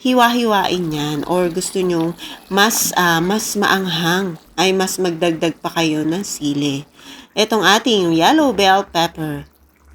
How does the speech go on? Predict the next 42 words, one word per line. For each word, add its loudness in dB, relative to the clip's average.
Pwede 4
rin 2
kayong 2
gumamit 0
ng 0
green 4
bell 2
pepper 0
or 0
red 2
bell 2
pepper -2
na -6
sa -8
inyo -2
naman. -4
O -2
tingnan 0
nyo 0
naman, -2
talagang -2
pagkakulo -2
na -2
pagkakulo -4
pa -2
lang 0
ay -2
nakakatakam -4
na. -2
Maglagay 4
at -2
magtamis -2
lang -4
tayo -2
ng 0
green -2
onion 0
at 0
ready 0
na 0
itong -4
ating -2